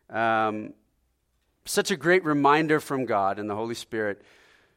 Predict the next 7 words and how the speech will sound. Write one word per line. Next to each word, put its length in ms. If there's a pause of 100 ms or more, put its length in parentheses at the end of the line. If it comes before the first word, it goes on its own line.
(140)
to 500 (320)
remember 1400 (1700)
the 60
story 600
that 160
he's 240
writing 520